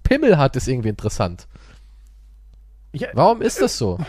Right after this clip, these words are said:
Speaker 2: ich glaub, die Leute mit Pimmel machen auch diese großen
Speaker 1: Zwei
Speaker 2: Probleme
Speaker 1: Schwänze
Speaker 2: hier.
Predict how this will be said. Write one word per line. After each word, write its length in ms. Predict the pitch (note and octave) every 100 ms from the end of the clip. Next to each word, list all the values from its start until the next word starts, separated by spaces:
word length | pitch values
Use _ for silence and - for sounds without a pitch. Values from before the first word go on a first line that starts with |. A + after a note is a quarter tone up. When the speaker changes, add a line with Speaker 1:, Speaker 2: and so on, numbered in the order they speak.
| -
Speaker 2:
ich 100 | -
glaub, 140 | A#3
die 60 | -
Leute 280 | F#3+ A3+ A3
mit 220 | A#3 -
Pimmel 320 | - G3 E3+
machen 240 | D3+ C#3+ D3+
auch 140 | C3+
diese 200 | D#3+ C3
großen 300 | C3 D3 C#3+
Speaker 1:
Zwei 220 | - C#3
Speaker 2:
Probleme 180 | C3 D3+
Speaker 1:
Schwänze 580 | E3+ C3 A#2+ A3 A3 G#3
Speaker 2:
hier. 80 | F#3